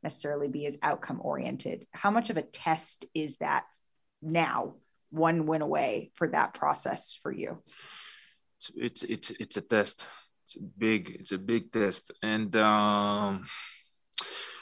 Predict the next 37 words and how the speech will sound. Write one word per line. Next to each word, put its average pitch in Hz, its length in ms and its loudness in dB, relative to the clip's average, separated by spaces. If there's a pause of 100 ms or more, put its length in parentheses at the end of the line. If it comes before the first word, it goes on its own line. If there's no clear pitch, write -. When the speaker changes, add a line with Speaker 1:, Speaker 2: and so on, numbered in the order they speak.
(120)
Speaker 2:
you 147 60 2
gotta 147 180 12
enjoy 113 260 8
the 101 80 2
moment, 98 420 -2 (340)
okay? 107 480 -2
We 123 80 0
have 123 140 4
to 113 80 -4
enjoy 104 260 0
the 95 80 -6
moment. 92 340 -6
Like, 95 280 -6
winning 117 260 -6
a 104 40 -4
game 110 260 -4
on 104 100 -4
the 98 120 -4
road, 110 280 0 (840)
we 107 100 -4
have 107 180 0
to 101 80 -8
enjoy 95 260 -4
the 90 100 -8
moment. 92 380 -6
But 95 160 -6 (180)
the 101 80 -12
job 120 320 -4
is 98 100 -6
not 104 200 -2
done. 98 220 0 (720)
We 101 100 -2
have 107 160 2
to 110 60 -2
all 101 240 6
realize 95 400 2
that, - 180 -2